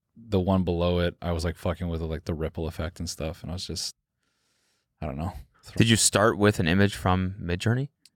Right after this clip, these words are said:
Speaker 1: Yeah, and then I just started cutting it up in Photoshop and then just made it into this.
Speaker 2: Yeah.
Speaker 1: Yeah.
Speaker 2: That's
Speaker 1: Pretty
Speaker 2: sick.
Speaker 1: sick. Pretty sick. Yeah, I like this watercolor look, and then Cash had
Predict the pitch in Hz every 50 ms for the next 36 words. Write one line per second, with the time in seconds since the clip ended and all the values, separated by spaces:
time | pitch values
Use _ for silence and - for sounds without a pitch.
0 | _ _ _ _ _ _ - 107 107 107 104 98 90 87 82 - - - - 98
1 | 98 98 95 95 95 90 90 82 90 85 - - 95 87 85 85 76 - - -
2 | 85 80 87 85 80 82 - - 87 - - 85 85 85 - - 82 82 82 85
3 | - 87 87 85 85 82 85 82 - - _ _ _ - 82 82 80 80 82 -
4 | - 90 78 - - 78 82 80 80 - - - - 110 107 117 123 123 117 110
5 | 104 90 85 - - _ _ _ _ _ _ _ - 85 78 69 - - _ _
6 | _ _ _ _ _ _ _ _ _ - - - 139 117 98 - - 120 110 90
7 | - - - - - _ _ _ _ _ _ _ _ _ _ _ _ _ _ _
8 | _ _ _ _ _ _ _ _ _ _ _ _ _ _ _ _ _ _ _ _
9 | - 120 135 151 - _ - 143 139 143 147 135 - - - - - - - -
10 | - - - - - - - - - - - - - - _ _ _ _ _ _
11 | _ _ - 98 92 92 95 95 98 92 - 95 85 85 85 87 87 92 95 92
12 | - - 104 104 104 104 107 110 113 113 - - 92 90 90 87 82 - - 92
13 | 90 90 85 - - 90 85 85